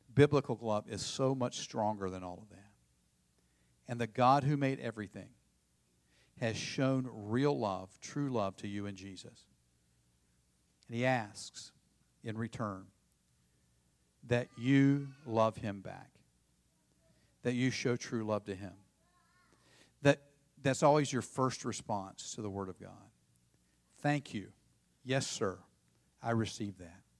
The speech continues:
Thank you. Yes, sir. I surrender. Thank you. Yes, sir. I will follow." And from there, from that place in God through Christ Jesus,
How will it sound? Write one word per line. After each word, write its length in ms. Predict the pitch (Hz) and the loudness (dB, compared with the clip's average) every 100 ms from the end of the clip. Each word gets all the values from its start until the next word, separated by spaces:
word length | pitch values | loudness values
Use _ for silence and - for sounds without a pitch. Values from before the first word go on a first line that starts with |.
| _ _ _ _ _ _ _ _ _ _ _ _ - | _ _ _ _ _ _ _ _ _ _ _ _ -2
Thank 360 | - 151 156 - | 8 8 8 4
you. 200 | 117 101 - _ | 2 2 -4 _
Yes, 260 | 127 123 120 | 2 4 4
sir. 400 | - 117 101 92 - _ _ _ _ _ | 0 2 2 -2 -12 _ _ _ _ _
I 120 | 113 113 | -4 -2
surrender. 640 | - 110 98 95 101 101 _ _ _ _ _ _ _ _ _ - | -2 -2 -2 -6 -12 -20 _ _ _ _ _ _ _ _ _ 4
Thank 340 | 147 156 - | 6 6 2
you. 100 | 107 | 0
Yes, 300 | 101 110 117 | 2 4 4
sir. 420 | - - 98 107 - _ _ _ _ _ _ _ | 2 0 0 -2 -12 _ _ _ _ _ _ _
I 220 | 113 113 | -2 -2
will 340 | 117 110 107 101 | 2 2 2 0
follow." 540 | - 98 92 110 104 - _ _ _ _ _ _ _ _ - | -6 -8 -8 -10 -18 -20 _ _ _ _ _ _ _ _ -4
And 120 | 123 | -2
from 280 | - 123 113 | 0 0 2
there, 320 | 117 107 - - _ _ _ _ _ _ _ _ | 2 0 -6 -18 _ _ _ _ _ _ _ _
from 220 | 147 139 | 2 6
that 300 | 135 156 - | 6 6 2
place 520 | - 139 135 127 - - - | 6 6 6 2 -6 -12 -2
in 320 | 160 170 160 | 0 2 2
God 480 | 139 135 131 131 - - | 2 2 2 2 -2 -18
through 280 | - 135 131 | -2 2 2
Christ 440 | - 123 120 - | 0 -2 -2 -6
Jesus, 560 | 117 110 - 110 - | -8 -10 -10 -16 -20